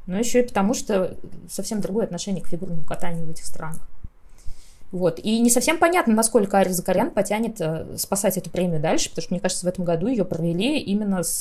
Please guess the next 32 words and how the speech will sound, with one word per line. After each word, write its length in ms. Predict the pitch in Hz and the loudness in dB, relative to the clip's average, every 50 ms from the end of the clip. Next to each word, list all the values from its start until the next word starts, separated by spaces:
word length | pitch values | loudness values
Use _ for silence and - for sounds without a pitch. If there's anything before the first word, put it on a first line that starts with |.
| - - | -6 -4
целью, 560 | - - 196 202 202 196 196 170 175 175 170 - - - - - | 0 2 2 2 2 2 2 2 4 2 0 0 -4 -8 -10 -10
что 220 | - - - - 165 | -12 -8 -4 -2 0
если 500 | 165 208 208 - 190 175 170 - - - - | 2 2 2 2 4 4 4 2 0 -2 -10
вдруг 380 | - - 190 - - 277 - - | -6 -4 -2 2 2 2 2 2
премию 360 | - - 220 233 214 185 175 | 0 0 0 2 2 2 2
закрыть, 520 | 160 175 185 - - 247 320 392 - - - - - | 2 2 2 2 2 2 2 2 2 0 -6 -6 -4
ну, 140 | - 220 185 | -2 -2 -2
так 160 | - 165 - | -2 -4 -6
как 220 | - - - - - | -4 -2 0 0 0
был 240 | 170 185 170 - - - - - | 0 0 0 -2 -2 -2 0 -2
такой 200 | 175 - - 156 | -2 0 -2 -4
короткий 420 | - - 170 175 170 - - 165 | -2 0 0 0 0 0 -2 -4
сезон 360 | - - 180 180 277 392 427 - - - - - - - | -4 -2 0 2 2 2 2 0 -2 -2 -2 -2 -2 0
и 100 | - 170 | 0 0
так 180 | - 165 156 | 0 0 2
далее, 380 | 165 214 277 320 269 233 220 220 - - - | 2 2 4 4 2 2 0 -2 -6 -4 0
но 140 | 190 220 214 | 0 2 2
если 240 | 208 240 233 - | 2 2 2 0
премию 340 | 226 - - 233 226 214 202 | 0 0 2 2 2 2 2
закрыть, 460 | 190 196 208 - 247 214 220 - - | 2 2 2 2 4 2 2 2 2
а 100 | - 190 | -2 -2
потом 300 | - 185 196 - 220 202 | -2 0 0 2 2 2
через 240 | 196 - 185 196 196 | 2 0 0 0 0
несколько 420 | 202 202 196 196 - 175 165 - 196 | 2 2 0 0 -2 -4 -4 0 2
лет 340 | 196 202 185 180 185 - - - - - | 4 4 4 4 2 -2 -12 -14 -10 -4
поднакопить 480 | - 175 185 190 190 196 196 208 196 165 | -2 0 2 2 2 2 2 0 -2 -2
денег 320 | 160 190 202 190 170 165 - | 0 0 0 0 0 0 0
и 40 | 175 | 0
открыть 340 | 170 - - 180 202 180 | 0 0 -2 -2 -2 0
заново, 360 | - - - 440 415 277 180 170 | 2 2 0 2 2 0 0 -2
то, 380 | - - 208 277 311 285 240 202 | -2 -2 -4 0 2 2 2 0
э, 180 | 175 - - | 0 -4 -6